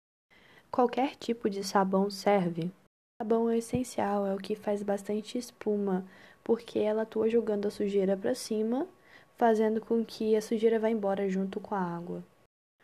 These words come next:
Porque é utilizado o álcool em gel como um dos meios de prevenção. E o que significa a porcentagem na indicação do álcool?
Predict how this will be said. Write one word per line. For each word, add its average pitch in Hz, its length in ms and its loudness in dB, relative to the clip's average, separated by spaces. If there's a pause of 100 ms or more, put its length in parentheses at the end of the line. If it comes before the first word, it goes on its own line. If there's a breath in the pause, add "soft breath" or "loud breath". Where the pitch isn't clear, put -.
(300 loud breath)
Porque 240 280 -2
é 220 80 0
utilizado 226 680 -2
o - 20 -2
álcool 208 260 -4
em 208 140 -2
gel 185 360 -2
como 202 320 -6
um 208 140 -8
dos 220 160 -2
meios 185 340 0
de 185 120 -2
prevenção. 180 720 -6 (880 soft breath)
E 214 120 -4
o 214 60 -6
que 220 160 -6
significa 240 680 -6
a - 20 -4
porcentagem 208 800 -4
na 202 120 -4
indicação 202 720 -4
do 214 200 -4
álcool? 156 340 -8